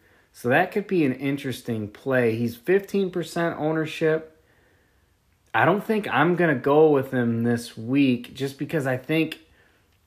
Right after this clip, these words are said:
the, that strokes gained approach stat with the long rough, if his,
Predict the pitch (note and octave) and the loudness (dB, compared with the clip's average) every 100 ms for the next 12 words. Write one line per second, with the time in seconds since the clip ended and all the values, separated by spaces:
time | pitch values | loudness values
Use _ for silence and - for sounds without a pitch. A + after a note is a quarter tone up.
0 | _ _ _ _ - G2 B2+ C3 B2+ C3+ | _ _ _ _ -12 -10 -4 -2 -2 -2
1 | C3+ C3+ - D#3 D#3 D3+ - D3+ C#3 A2 | -2 -2 -2 2 2 2 -2 0 0 -2
2 | - - D3+ C#3+ D3 - - - _ _ | -6 0 2 4 0 -6 -14 -16 _ _
3 | _ _ - - B2 A2 A2 G#2 - _ | _ _ -16 -4 0 2 2 0 -6 _
4 | _ _ _ _ C#3 C3 C3 A2+ A#2 C#3 | _ _ _ _ 0 0 0 -2 0 2
5 | C#3 C#3 B2+ A2+ B2 B2 A2+ G#2+ - - | 2 2 0 -2 4 4 4 -2 -12 -20
6 | _ _ _ _ _ _ C3 A#2 C3 A#2 | _ _ _ _ _ _ -8 -2 -2 -2
7 | - | -6